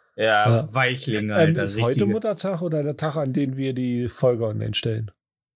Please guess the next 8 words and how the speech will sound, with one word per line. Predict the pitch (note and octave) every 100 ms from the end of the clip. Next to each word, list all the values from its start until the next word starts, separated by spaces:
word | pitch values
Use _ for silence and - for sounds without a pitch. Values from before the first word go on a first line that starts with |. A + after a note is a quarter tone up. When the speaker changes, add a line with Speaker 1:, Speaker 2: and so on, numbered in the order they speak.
| _
Speaker 1:
Äh, | - A#2 B2 B2+
für | - C3+
die | C3
ZuhörerInnen, | - C3+ A#2+ G#2+ G#2 - G2 F#2+ G2
hab | F#2+
ich | B2+ -
gesagt. | G2+ G2 G2 _ _ _ _ _ _ _ _ _ _
Speaker 2:
Okay. | - A2+ F#2+